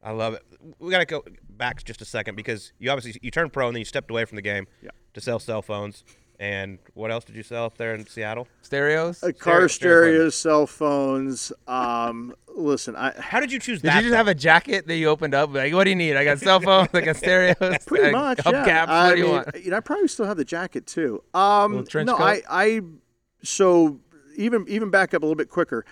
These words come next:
Speaker 2: So after college, I decided that I wanted to go be in the golf business 'cause my dad, longtime pro, um, I just wanted to be around golf 'cause that's just all I've known. And so I went to Sioux Falls, South Dakota,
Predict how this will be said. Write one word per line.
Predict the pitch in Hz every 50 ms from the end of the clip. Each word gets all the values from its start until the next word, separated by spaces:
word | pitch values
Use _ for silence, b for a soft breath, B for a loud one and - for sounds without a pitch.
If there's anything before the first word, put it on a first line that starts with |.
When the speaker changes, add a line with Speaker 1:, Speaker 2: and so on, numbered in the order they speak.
| b b b b
Speaker 2:
So | - - - 165 156 151 147 143 135 -
after | 147 185 190 - 202
college, | - - 170 156 151 143 143 131 135 - -
I | 127 135 135 135 135 135 135 135 127 123
decided | 123 131 - - 143 135 139 139 135 123
that | 123 117
I | 120 131
wanted | 131 135 139 139 131
to | 127
go | 120 127 127 127 123 127 123 - - _ _ _ _ 131
be | 131 135
in | 131 131
the |
golf | 123 127 120 117 - _
business | - 107 101 104 113 120 -
'cause | - 117 101
my | 117 110 107
dad, | 101 120 117 117 117 110 110 - -
longtime | 120 117 120 120 - 123 117 120 117
pro, | - - 113 107 104 107 104 b b b b b b b b b _
um, | - 101 107 107 107 104 104 104 101 101 101 - _ _ _ _ _ 107 _ _ _ 101 _ _ _ _ _ -
I | 123 131
just | 151 147 - -
wanted | 180 170 165 156
to | 143 120 - - _ 139 127
be | 147 147
around | 139 143 143 143 139
golf | 120 107 95 -
'cause | _ - 113
that's | 123 120 - -
just | 135 117 - - - -
all | 127 139 139
I've | 135 127 123
known. | 127 127 117 107 95 - _ _ b b b b b b b _ _
And | 135 139 139 135 135 127
so | - 143
I | 139 160
went | 170 170 156 -
to | 147
Sioux | 131 - 196 190
Falls, | - 190 175 165 147
South | - - 160 160 160 -
Dakota, | - - - 131 117 113 113 113 123